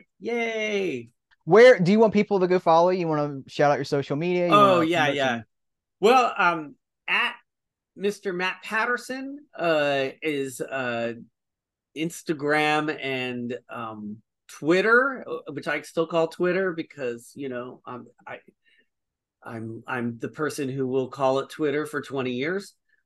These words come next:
Speaker 2: Mm.
Speaker 1: Um, and, uh, you can follow Lunamancer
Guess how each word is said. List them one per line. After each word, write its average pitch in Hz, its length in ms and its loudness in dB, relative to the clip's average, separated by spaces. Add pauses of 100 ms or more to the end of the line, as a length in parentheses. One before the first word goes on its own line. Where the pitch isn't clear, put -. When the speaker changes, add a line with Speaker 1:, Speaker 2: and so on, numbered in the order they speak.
(120)
Speaker 2:
Mm. 170 100 -12
Speaker 1:
Um, 175 460 4 (680)
and, 170 380 2
uh, 151 500 4 (320)
you 165 160 -10
can 185 100 -8
follow 190 300 2
Lunamancer 165 1000 -2